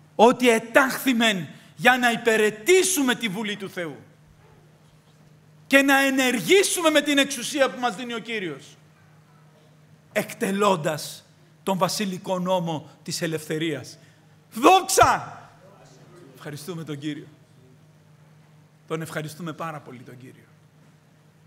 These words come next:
Η δύναμη της Εκκλησίας δεν είναι μόνο αριθμητική.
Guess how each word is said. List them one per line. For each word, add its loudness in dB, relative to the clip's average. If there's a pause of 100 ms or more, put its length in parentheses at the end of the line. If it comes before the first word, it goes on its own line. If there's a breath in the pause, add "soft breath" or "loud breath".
(800)
Η -14
δύναμη -6
της -14
Εκκλησίας -8
δεν -10
είναι -6
μόνο -4
αριθμητική. -10